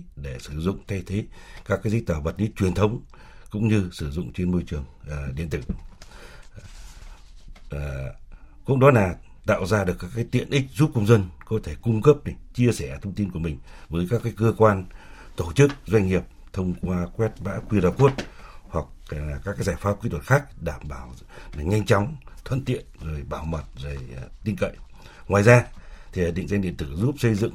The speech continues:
hệ sinh thái tạo ra được các cái tiện ích cho người dân trên mọi lĩnh vực như, ờ, dịch vụ công, dịch vụ thương mại điện tử, nền tảng thanh toán điện tử,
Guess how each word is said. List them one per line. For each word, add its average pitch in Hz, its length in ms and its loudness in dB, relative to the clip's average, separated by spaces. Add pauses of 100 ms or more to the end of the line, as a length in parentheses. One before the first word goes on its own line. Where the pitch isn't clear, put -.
hệ - 140 -6
sinh 95 200 -4
thái 98 300 -4
tạo 80 220 -2
ra 92 220 -4
được 82 200 -6
các 85 60 -14
cái 113 140 -6
tiện 117 160 -2
ích 143 160 2 (540)
cho 98 100 0
người 87 180 0
dân 104 260 8 (140)
trên 92 360 -2
mọi 123 200 -2
lĩnh 139 180 4
vực 110 140 8 (380)
như, 101 260 2
ờ, 98 120 2
dịch 87 160 -6
vụ 107 160 -4
công, 120 240 12 (540)
dịch 87 180 -4
vụ 92 160 -8
thương 107 120 0
mại 101 120 2
điện 92 140 0
tử, 87 340 2 (360)
nền 87 200 2
tảng 67 500 -8
thanh 104 160 0
toán 107 160 2
điện 101 160 0
tử, 76 300 -2